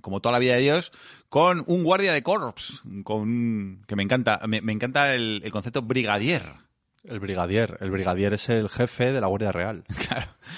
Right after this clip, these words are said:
Speaker 1: Bueno, aquí, eh, es que se pasaban por la piedra a, a todos. Las parejas borbónicas son muy de,
Speaker 2: Sí, por lo
Speaker 1: de
Speaker 2: visto
Speaker 1: la
Speaker 2: era
Speaker 1: Guardia
Speaker 2: muy a-,
Speaker 1: de Corps.
Speaker 2: muy habitual,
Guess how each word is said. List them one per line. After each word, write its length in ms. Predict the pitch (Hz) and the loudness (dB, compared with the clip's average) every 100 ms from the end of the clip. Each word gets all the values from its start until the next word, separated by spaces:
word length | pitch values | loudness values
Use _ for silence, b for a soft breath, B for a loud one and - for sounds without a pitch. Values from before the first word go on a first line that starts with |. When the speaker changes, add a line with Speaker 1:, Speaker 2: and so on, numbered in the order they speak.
| 196 147 | -4 0
Speaker 1:
Bueno, 160 | 117 | 2
aquí, 160 | 101 117 | 2 4
eh, 480 | 120 113 107 98 110 | 4 4 4 2 0
es 60 | |
que 100 | 107 | -2
se 120 | 107 110 | -2 0
pasaban 280 | 104 110 | 0 0
por 140 | 104 101 | 2 0
la 80 | 95 | 2
piedra 380 | 107 107 110 113 | 2 2 4 4
a, 640 | 90 80 78 71 69 - | 2 -2 -4 -6 -10 -6
a 60 | 87 | -4
todos. 420 | 92 80 73 76 | -2 -4 -6 -6
Las 120 | 98 | -4
parejas 240 | 120 147 208 | 0 2 2
borbónicas 400 | 156 147 165 151 | 2 2 0 0
son 200 | 139 123 | 0 2
muy 240 | 120 135 | 4 4
de, 460 | 143 131 117 107 98 | 4 4 6 4 4
Speaker 2:
Sí, 60 | 92 | 4
por 120 | 110 | 4
lo 60 | 113 | 4
Speaker 1:
de 80 | |
Speaker 2:
visto 100 | 113 | 4
Speaker 1:
la 60 | 147 | 6
Speaker 2:
era 20 | |
Speaker 1:
Guardia 200 | 139 131 | 6 6
Speaker 2:
muy 20 | |
a-, 40 | - 104 | 4 2
Speaker 1:
de 60 | |
Corps. 200 | - - - | -4 -12 -2
Speaker 2:
muy 200 | 135 123 | 2 4
habitual, 560 | 123 113 98 90 85 | 4 4 4 2 -4